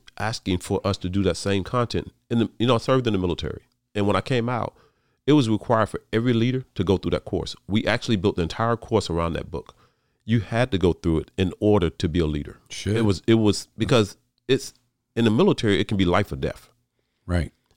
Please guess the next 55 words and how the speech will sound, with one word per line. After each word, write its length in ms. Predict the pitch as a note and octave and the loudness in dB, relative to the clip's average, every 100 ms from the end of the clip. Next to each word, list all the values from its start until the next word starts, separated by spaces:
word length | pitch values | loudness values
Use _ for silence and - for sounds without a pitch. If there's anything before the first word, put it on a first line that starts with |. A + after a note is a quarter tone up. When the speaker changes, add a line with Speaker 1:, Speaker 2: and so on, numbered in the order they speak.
| - | 0
Speaker 2:
Yeah. 100 | F#2 | 2
Speaker 1:
Every 260 | D3 C#3+ | 2 0
senior 300 | C#3+ - B2+ | -2 0 4
Speaker 2:
Oh, 40 | A#2+ | 4
we've 160 | A2+ | 6
Speaker 1:
leader, 100 | C3+ | 4
Speaker 2:
talked 200 | C#3 D3 | 4 2
about 220 | A#2 F2+ - | 0 -2 0
that. 60 | |
Yeah, 320 | F2+ G#2 A#2 G#2+ | 0 2 2 2
Speaker 1:
they 100 | D#3 | 0
Speaker 2:
that's 80 | B2+ | 2
Speaker 1:
had 140 | A#2+ | 2
Speaker 2:
right. 40 | A#2 | 2
Speaker 1:
to 40 | C#3 | 0
know 120 | G#2 | 0
how 100 | G#2 | 2
Speaker 2:
You 60 | |
Speaker 1:
to 40 | G2+ | 2
Speaker 2:
had 40 | |
to 60 | G#2+ | 2
be 60 | A2+ | 2
Speaker 1:
handle. 180 | F#2+ | 2
Speaker 2:
clear. 280 | A2 C3+ B2+ | 2 2 0
Speaker 1:
You 140 | G2+ D3 | -2 -2
gotta 160 | C3+ | 0
be 80 | A2 | -2
clear. 460 | - C#3+ C#3 B2 F2 | -2 0 2 4 2
You, 160 | F#2 | -2
you 160 | G#2 G#2+ | -2 0
gotta 160 | C3 C3 | 0 0
be 100 | B2+ | -2
able 120 | A2+ | 0
to 40 | |
hold 200 | B2 A#2+ | 2 0
people 160 | - G2+ | 0 -6
accountable, 560 | - C3 B2+ F2 E2 - - - G#2 | -4 -4 -2 -2 -4 -8 -20 -8 -2
and 80 | |
you 40 | G2+ | 0
still 220 | - C3+ | 2 2
gotta 160 | C3 A2+ | 4 2
leave 200 | A#2 A2+ | 0 -2
people 260 | A2 G#2+ | -2 0
intact. 360 | G2 B2+ B2 - | -2 -4 -8 -6
You 60 | |
know, 140 | G2 G2 | -2 0
the 40 | |
military 360 | G2+ B2+ A#2 A#2 | 2 2 2 -2
has 100 | G#2+ | -2
this 80 | F#2+ | -2
thing, 180 | A#2 G2 | 0 0
"Be 100 | G2 | -2
fair 300 | - C3 B2+ | -2 0 0
and 100 | G2+ | -2
impartial, 640 | F#2 - C3+ A#2 E2+ D#2+ | -4 -2 -4 -2 -6 -6